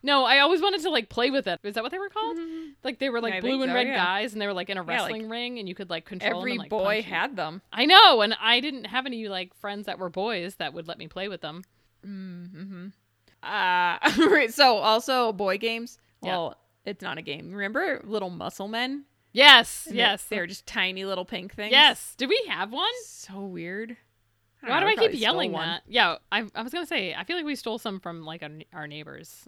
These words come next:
Speaker 1: some items. I had, um,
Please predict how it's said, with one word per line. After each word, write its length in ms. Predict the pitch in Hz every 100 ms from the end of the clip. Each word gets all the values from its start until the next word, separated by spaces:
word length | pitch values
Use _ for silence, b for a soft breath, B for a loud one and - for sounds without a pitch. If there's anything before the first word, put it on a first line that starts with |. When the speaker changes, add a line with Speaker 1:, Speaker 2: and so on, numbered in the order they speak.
| -
Speaker 1:
some 280 | - 180 -
items. 460 | 147 151 160 - b b b b
I 200 | - 247
had, 500 | 330 285 254 233 226
um, 440 | 208 202 190 180